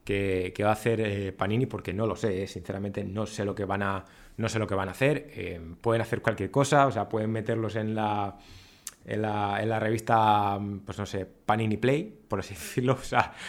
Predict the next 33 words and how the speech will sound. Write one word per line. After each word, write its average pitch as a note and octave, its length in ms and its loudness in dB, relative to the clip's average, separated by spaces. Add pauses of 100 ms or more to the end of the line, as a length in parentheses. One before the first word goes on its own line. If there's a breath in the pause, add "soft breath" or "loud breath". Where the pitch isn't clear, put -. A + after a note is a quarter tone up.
(120)
la A2+ 160 4
pueden, B2+ 600 4
eh, G2+ 680 0
volver A2+ 320 2
a A2+ 60 2
editar, C#3+ 400 4
la, A#2+ 80 2
esa A2+ 260 -2
revista C#3 400 2
que B2 80 -2
ahora G#2 120 4
mismo G#2+ 260 -2
tienen G#2 320 0 (400 soft breath)
en, F#2 400 -12
en G2 140 -8
stand-by, G#2+ 720 2 (920)
y G#2 80 -4
meterlo F#2+ 360 0
ahí. A#2+ 320 2
O - 40 -16
sea, F2+ 360 -2 (260 loud breath)
a G2 100 -8
mí A2 80 0
no D3 80 2
me D3 80 2
extrañaría F#2+ 400 -4
nada, C3+ 340 2
porque F#2 220 -10
al F2 60 -10
final, A#2 380 -2
pues G#2 160 -10
bueno, G2+ 280 -2
saben A2 440 0